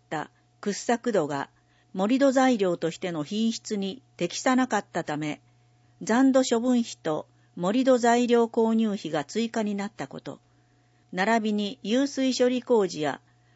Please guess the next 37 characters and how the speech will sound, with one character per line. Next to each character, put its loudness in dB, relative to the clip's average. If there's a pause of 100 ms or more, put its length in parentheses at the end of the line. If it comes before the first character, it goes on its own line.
(220)
の -2
り 6
面 0
保 -4
護 4
工 4
事 -2
を 0
追 -4
加 -2
し -14
た -2
こ -4
と -4
な -4
ど -8
か -8
ら、 -6 (380)
契 6
約 2
金 0
額 -4
の -4
増 2
額 -2
を 0
す -8
る -4
も -6
の。 -8 (2250)
主 8
な 0
質 -4
疑 0
の 0
内 -2
容。 -4